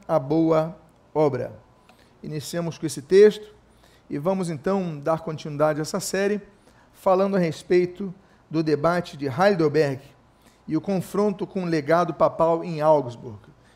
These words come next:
Estamos então em mil quinhentos e dezoito. Lembra os irmãos que Lutero cravou as noventa e cinco teses ali na Igreja de Todos os Santos,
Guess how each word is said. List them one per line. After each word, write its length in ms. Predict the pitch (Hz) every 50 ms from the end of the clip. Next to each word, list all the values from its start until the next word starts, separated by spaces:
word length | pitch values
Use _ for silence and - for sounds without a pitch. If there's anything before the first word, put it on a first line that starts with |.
| _ _ -
Estamos 400 | 143 - - 208 202 208 196 175
então 260 | 180 175 208 202 202
em 40 | 185
mil 180 | 185 202 208
quinhentos 300 | 208 202 196 196 190 175
e 20 | 185
dezoito. 480 | 170 143 151 160 147 123 - - -
Lembra 240 | 156 170 190 190 185
os 80 | 180 165
irmãos 500 | 165 156 165 190 202 202 190 - - - _ _ _ _ _ _ _ _ _
que 100 | - 185
Lutero 480 | 180 175 165 170 - 190 208 208 202
cravou 420 | 185 190 185 170 151 143 175 190 185
as 280 | 180 160 - - -
noventa 320 | 175 156 151 151 185 180 -
e 60 | 156
cinco 260 | - - 175 - -
teses 680 | - - 175 175 185 190 190 185 202 185 - - - - _ _ _ _ _ _ - - _ -
ali 260 | 143 147 151 160 170
na 160 | 170 160 151
Igreja 540 | 143 143 131 156 170 180 185 170 147 156 143
de 100 | 131 131
Todos 320 | - - 196 202 175 170
os 140 | 160 147 -
Santos, 680 | - - 196 208 202 190 - 196 170 - - - -